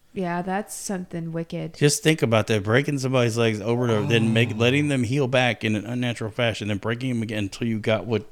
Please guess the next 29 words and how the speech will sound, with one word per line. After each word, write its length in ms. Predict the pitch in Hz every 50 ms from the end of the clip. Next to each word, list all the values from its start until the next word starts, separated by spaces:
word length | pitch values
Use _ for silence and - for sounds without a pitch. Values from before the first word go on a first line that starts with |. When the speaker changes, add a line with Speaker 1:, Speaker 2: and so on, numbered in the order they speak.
| - - - -
Speaker 2:
you, 200 | 117 104 104 - - -
the 100 | - 104
shape 440 | - - - - 123 120 113 - -
that 220 | 107 98 - - 110
you 120 | 104 101
wanted. 480 | 95 95 101 98 101 98 95 143 135 113
Speaker 3:
Oh 20 | 101
my 120 | 92 82
God. 400 | - - - 87 82 73 62 53 - - _ _ - - - _
Speaker 2:
This 100 | - 135
Speaker 1:
Now, 100 | 302 311 302
Speaker 2:
is 40 |
Speaker 1:
were 120 | 311 339 330
these 200 | 339 392 523 -
people 460 | - - 554 539 - 403 262 214 165 - -
dead 420 | 196 175 165 185 208 220 220 220
when 160 | 220 240 240
they 160 | 226 226 233
found 240 | 220 - 233 226 233
them 120 | 240 247 226
in 60 | 220
the 60 | -
Speaker 2:
Mm-mm. 80 | 247 240
Speaker 1:
attic? 520 | 226 220 220 226 240 240 - - - - - - - - _ _ _ _ _ _
Speaker 2:
Now, 120 | 101 85
crab 300 | 85 - 98 101 107 117
lady 220 | 127 123 120 117 113
was 160 | 107 101 98
alive. 440 | 98 98 101 101 107 113 113 113